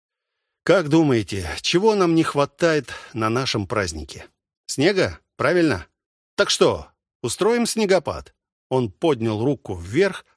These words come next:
показывая на висевшую над Псковом большую тучу. Вика быстро поняла, чего хочет земляк.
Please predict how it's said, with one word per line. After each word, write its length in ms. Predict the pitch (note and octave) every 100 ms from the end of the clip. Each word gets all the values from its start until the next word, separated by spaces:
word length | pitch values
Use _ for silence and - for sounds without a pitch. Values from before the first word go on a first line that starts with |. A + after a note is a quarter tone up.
| -
показывая 580 | A#2 - D3 C3+ C3 B2
на 100 | A2+
висевшую 680 | G#2+ - C3+ C#3 - C3
над 280 | A2 G#2+ -
Псковом 560 | - - C#3 C3+ G#2+ F#2
большую 560 | G2+ - A#2 F#2 F#2 -
тучу. 480 | - D#2+ - - - _ _ -
Вика 520 | G#2 B2 A3+ - E3+
быстро 440 | A#2+ G3+ - C3+
поняла, 460 | A2+ C3 D3 D3+ A2
чего 300 | - B2 C3+
хочет 420 | - A#2 - G2+
земляк. 560 | A#2 C3+ F#2 C#2 -